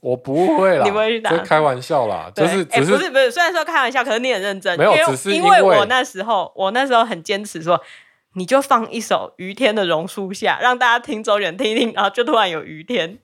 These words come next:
Speaker 2: 但也不冲突，因为他也是长青艺人怀旧老歌嘛。
Speaker 1: 你比较坏齁。
Speaker 2: 啊，然后你就坚持不要，
Speaker 1: 没有，我
Speaker 2: 你就坚持要留给杰伦一个。
Speaker 1: 只是因为我就是很喜欢他以前的歌嘛。<laughs> 啊，这《周游记》就真的是，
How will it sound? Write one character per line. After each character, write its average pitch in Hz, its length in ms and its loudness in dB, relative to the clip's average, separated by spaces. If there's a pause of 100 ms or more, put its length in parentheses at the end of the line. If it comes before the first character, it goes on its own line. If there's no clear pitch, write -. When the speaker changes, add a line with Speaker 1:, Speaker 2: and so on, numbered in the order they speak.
(100)
Speaker 2:
但 277 160 4
也 208 80 -2
不 208 140 -10
冲 262 200 0
突， 240 160 -6
因 240 60 -6
为 262 60 0
他 294 160 2
也 240 80 0
是 233 100 -8
长 226 180 -2
青 233 140 -6
艺 226 60 -6
人 196 200 -2
怀 180 100 -2
旧 208 140 0
老 156 160 0
歌 165 220 -6
嘛。 165 80 -2
Speaker 1:
你 - 80 -2
比 117 80 -8
较 123 160 2
坏 117 340 2
齁。 90 300 -10 (160)
Speaker 2:
啊， - 100 -2
然 208 120 2
后 277 80 2
你 226 100 -2
就 220 80 0
坚 220 240 -2
持 196 160 -12
不 156 220 -12
要， 160 340 -4
Speaker 1:
没 107 60 -10
有， 101 80 -6
我 123 80 0
Speaker 2:
你 202 80 -4
就 277 80 4
坚 - 280 0
持 185 180 4
要 262 120 4
留 226 180 0
给 220 140 -4
杰 190 300 -8
伦 175 260 -2
一 202 80 -4
个。 185 160 -2
Speaker 1:
只 - 60 -6
是 - 20 -8
因 - 60 -10
为 285 60 -16 (520)
我 127 140 -8
就 202 140 -2
是 202 140 -6 (240)
很 117 120 -2
喜 117 120 -2
欢 117 140 0
他 135 220 -8
以 110 100 -10
前 98 160 -12
的 101 80 -14
歌 117 240 -2
嘛。 92 520 -4
<laughs> - 40 -6 (880)
啊， 143 180 -2
这 - 160 -12 (160)
《周 160 200 2
游 131 180 2
记》 139 260 -8
就 139 140 -2
真 139 180 -4
的 127 120 -4
是， 123 360 -6